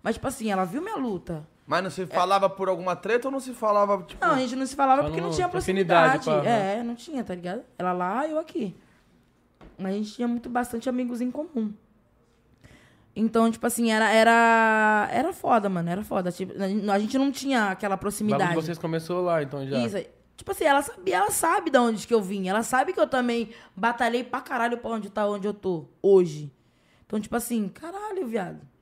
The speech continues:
Speaker 3: Qual que é a fita, né?
Speaker 1: Qual que é a fita? Ela acha que eu tô copiando ela, que eu tô querendo. Não, mano, eu sou eu, sou M C Dani.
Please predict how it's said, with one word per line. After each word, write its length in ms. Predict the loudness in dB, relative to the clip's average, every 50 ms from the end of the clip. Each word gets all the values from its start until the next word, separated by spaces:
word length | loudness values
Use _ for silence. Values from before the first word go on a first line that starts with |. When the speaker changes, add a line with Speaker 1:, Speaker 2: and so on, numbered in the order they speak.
| _ _ _
Speaker 3:
Qual 120 | -18 -18
que 60 | -16 -18
é 40 |
a 20 | -18
fita, 320 | -18 -18 -20 -20 -20 _ -20
né? 180 | -20 -20 -20 -20 -20 _
Speaker 1:
Qual 100 | -18 -16
que 80 | -14 -14
é 40 | -14
a 20 |
fita? 360 | -8 -4 -4 -4 -4 -4 -4 -2
Ela 160 | 0 2 2
acha 120 | 0 0 -2
que 60 | -2
eu 80 | -2 -2
tô 100 | -2 -4
copiando 460 | -4 -4 -6 -4 -2 -2 -2 -2 -2 -2
ela, 200 | -2 -2 -2 -4
que 80 | -8 -10
eu 40 |
tô 100 | -10 -10
querendo. 400 | -8 -6 -6 -4 -4 -6 -6 -8 -10 -14 -18 -20 _ -8
Não, 220 | -6 -4 -4 -2 -2
mano, 180 | 0 2 2 2
eu 20 | 2
sou 220 | 2 2 2 2
eu, 180 | 2 2 0 -4
sou 100 | -4 -6
M 120 | -6 -6 -6
C 120 | -6 -10 -10
Dani. 440 | -8 -6 -4 -4 -6 -8 -10 -16